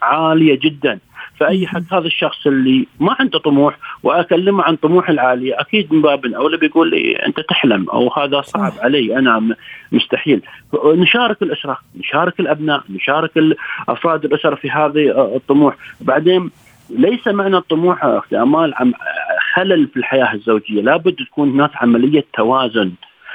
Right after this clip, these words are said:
Speaker 1: وبع-، حتى الشخص هذا الطموح ممكن في أحيان يرى للطموح
Speaker 2: مم.
Speaker 1: من زاوية، شريك الحياة يمكن عنده وجهة نظر، أنا لماذا لا أنظر من الزاوية التي ينظر لها من شريك الحياة،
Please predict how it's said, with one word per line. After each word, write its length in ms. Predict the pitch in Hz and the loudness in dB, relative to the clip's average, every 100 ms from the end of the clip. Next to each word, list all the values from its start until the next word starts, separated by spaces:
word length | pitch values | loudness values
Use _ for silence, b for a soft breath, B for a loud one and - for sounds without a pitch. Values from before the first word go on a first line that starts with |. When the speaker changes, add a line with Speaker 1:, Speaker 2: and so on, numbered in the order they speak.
| B B | B B
Speaker 1:
وبع-، 300 | 117 131 107 | -4 -4 -2
حتى 320 | 90 196 - | -2 -2 -2
الشخص 360 | 170 170 - - | -2 -2 -4 0
هذا 100 | 160 | 0
الطموح 420 | 151 139 151 - | 2 4 4 2
ممكن 420 | 170 214 - 170 156 | 0 0 0 -2 0
في 180 | 156 120 | -2 -2
أحيان 420 | 120 143 170 151 | -2 0 2 2
يرى 260 | 175 175 156 | 2 2 0
للطموح 540 | 143 - 135 156 170 | -2 -4 -2 0 0
Speaker 2:
مم. 80 | 165 | 0
Speaker 1:
من 140 | 131 | 0
زاوية، 500 | 127 165 143 123 135 b b b | 2 2 2 0 0 b b b
شريك 320 | - 175 202 | 0 0 0
الحياة 320 | 180 151 165 | 0 0 2
يمكن 460 | 175 185 220 - 190 139 | 2 2 2 0 -2 -2
عنده 180 | 131 | 0
وجهة 240 | 131 135 143 | 0 0 -2
نظر، 340 | 151 170 156 131 _ - | -2 -2 -2 -6 _ -8
أنا 140 | 110 | -2
لماذا 400 | 117 139 156 147 | 2 4 4 2
لا 240 | 139 131 151 | 0 0 0
أنظر 220 | 147 139 | 0 2
من 120 | 127 | 2
الزاوية 440 | 117 123 151 151 | 2 2 2 2
التي 260 | 131 123 - | 2 0 0
ينظر 260 | 180 180 170 | -2 0 -2
لها 240 | 156 151 | 0 0
من 100 | 147 | 0
شريك 320 | - 135 127 | -2 -2 0
الحياة، 360 | 120 104 104 | 0 0 0